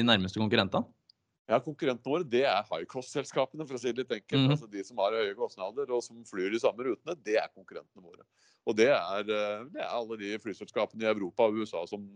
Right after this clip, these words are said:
Speaker 2: som er velkjente, og du har, eh, du har hørt om, ikke sant, inkludert, eh, sas her hjemme i, i, i Norge, og, og, eh, Lufthansa i Tyskland, British Airways i, eh, i U K, eh,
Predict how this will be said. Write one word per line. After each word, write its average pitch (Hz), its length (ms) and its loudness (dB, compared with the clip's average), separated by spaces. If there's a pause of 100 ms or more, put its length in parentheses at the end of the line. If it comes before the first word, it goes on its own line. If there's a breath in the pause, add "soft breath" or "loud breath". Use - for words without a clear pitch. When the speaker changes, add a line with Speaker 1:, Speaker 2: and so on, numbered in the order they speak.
(140)
Speaker 2:
som 139 160 -10
er 101 80 -2
velkjente, 87 480 -8
og 92 160 -2
du 98 60 2
har, 92 180 0
eh, 92 300 -4 (420)
du 107 140 2
har 101 80 4
hørt 95 260 -8
om, 104 160 -8
ikke 101 160 -10
sant, 104 320 -6
inkludert, 98 480 -2 (160)
eh, 92 560 2
sas 95 320 -6
her 98 160 2
hjemme 90 240 -2
i, 90 240 -4 (160)
i, 92 220 -6 (180)
i 98 80 2
Norge, 92 400 0
og, 92 240 0
og, 90 400 -2 (560)
eh, 92 400 -2
Lufthansa 92 480 2
i 85 80 -2
Tyskland, 92 480 0
British 87 320 -4
Airways 85 400 -2
i, 90 80 2 (220)
eh, 82 100 -10 (240)
i 85 160 -18 (160)
U 85 160 -4
K, 85 240 4
eh, 92 320 -14